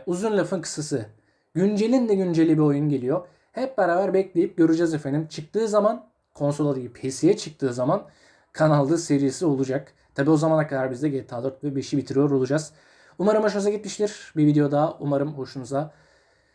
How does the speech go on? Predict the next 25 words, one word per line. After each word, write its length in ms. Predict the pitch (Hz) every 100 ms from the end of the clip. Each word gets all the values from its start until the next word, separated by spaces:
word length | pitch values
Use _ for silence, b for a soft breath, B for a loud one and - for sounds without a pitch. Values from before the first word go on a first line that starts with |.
| b b _ _ _ -
gitmiştir 480 | 156 - 233 - 196
G 240 | 175 180
T 100 | 175
A 20 |
altı. 480 | 190 180 175 170 190 - _ _
Heyecan 420 | 147 151 165 160
dorukta. 500 | 156 190 170 - 175 175 - -
Artık 380 | 156 147 151 151
beklemek 500 | 147 156 156 156 151
olacağız. 480 | 135 147 151 - -
Yine 360 | 165 175 185
ikinci, 340 | 160 156 165 165
üçüncü 280 | 160 180 160
trailerlar 500 | 165 156 147 147 143
yayınlandığında 680 | 143 151 151 151 147 135
da 220 | 139 156 B B
yine 220 | 127 131 135
bu 80 |
kanalda 340 | 131 127 123 123
olacak. 300 | 117 135 139
Kendinize 260 | 127 135
çok 180 | 139 160
çok 180 | 165 160
iyi 80 | 156
bakın. 300 | 151 196